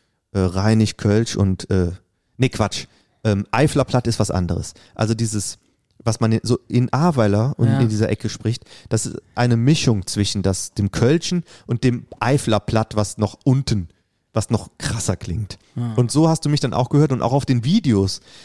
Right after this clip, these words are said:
Speaker 1: die ich dann mal gemacht hab. Ich hab auch vorher gefragt, meinen Kumpel, hier kann ich, kann ich mal ein Video machen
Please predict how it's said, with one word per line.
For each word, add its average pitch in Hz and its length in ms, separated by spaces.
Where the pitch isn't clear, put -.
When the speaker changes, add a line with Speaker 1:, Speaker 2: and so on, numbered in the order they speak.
Speaker 1:
die 113 300
ich 120 160
dann 110 140
mal 104 140
gemacht 104 340
hab. 92 140
Ich - 100
hab - 260
auch 92 120
vorher 98 260
gefragt, 131 600
meinen 127 200
Kumpel, 135 240
hier 113 100
kann 113 140
ich, 113 160
kann 113 120
ich - 80
mal 98 60
ein 95 80
Video 151 200
machen 143 320